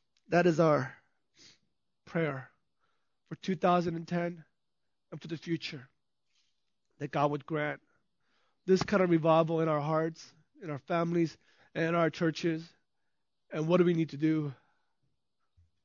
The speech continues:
John six twenty-five. The work of God is this, to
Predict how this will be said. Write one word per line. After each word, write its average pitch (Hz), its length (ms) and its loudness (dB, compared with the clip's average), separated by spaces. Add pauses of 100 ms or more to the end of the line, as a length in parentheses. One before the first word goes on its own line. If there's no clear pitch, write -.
(960)
John 143 240 -4
six 127 200 -12
twenty-five. 123 540 -14 (1500)
The 185 80 -8
work 165 260 -4
of 151 100 -8
God 165 200 -4
is 147 160 -10
this, 135 400 -20 (1300)
to - 60 -20